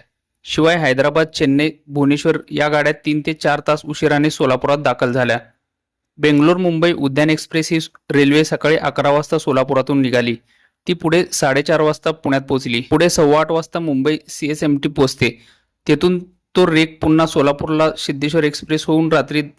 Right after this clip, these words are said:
साडे दहा वाजता निघते. मात्र मंगळवारी ती पुण्यातच थांबली.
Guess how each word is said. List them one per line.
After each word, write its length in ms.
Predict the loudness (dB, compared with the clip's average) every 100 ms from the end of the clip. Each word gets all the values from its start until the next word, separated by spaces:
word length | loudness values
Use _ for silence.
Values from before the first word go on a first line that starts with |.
| _
साडे 320 | -4 0 0
दहा 140 | 2
वाजता 300 | 0 -2 -2
निघते. 480 | -2 -2 -4 -6 -6 _ _ _ _ -4
मात्र 280 | -2 0 0
मंगळवारी 500 | 2 4 4 2 0
ती 160 | -6
पुण्यातच 500 | -6 -4 -2 -2 -6
थांबली. 320 | -4 -4 -4